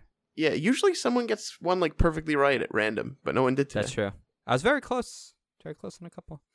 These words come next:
Speaker 2: Uh,
Speaker 1: Tom's gonna be, like, at home, be like, "I knew all these scores."
Speaker 2: <laughs> I s-,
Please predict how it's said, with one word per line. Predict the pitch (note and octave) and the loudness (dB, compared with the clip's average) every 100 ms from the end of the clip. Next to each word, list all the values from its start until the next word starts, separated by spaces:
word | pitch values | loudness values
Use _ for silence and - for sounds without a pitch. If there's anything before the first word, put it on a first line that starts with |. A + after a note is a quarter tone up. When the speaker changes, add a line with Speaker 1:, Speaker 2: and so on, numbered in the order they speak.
| - _ _ - | -20 _ _ -8
Speaker 2:
Uh, | A2+ A#2+ | -2 2
Speaker 1:
Tom's | D#3+ D#3 | 2 2
gonna | D#3+ | 2
be, | D3+ | 4
like, | C#3+ | 4
at | C3+ | 2
home, | C#3+ | 2
be | C3 | 2
like, | B2 - | 2 0
"I | C#3 | -2
knew | D#3+ F3 F3+ | 2 2 4
all | F3+ E3+ | 2 2
these | D#3 D3+ | -2 -4
scores." | - D#3+ D3+ C#3+ C3+ A#2 - - _ _ - - - | -2 2 4 4 2 -2 -8 -18 _ _ -20 -16 -14
Speaker 2:
<laughs> | - - _ _ _ | -12 -14 _ _ _
I | - | -2
s-, | C3+ - | 2 0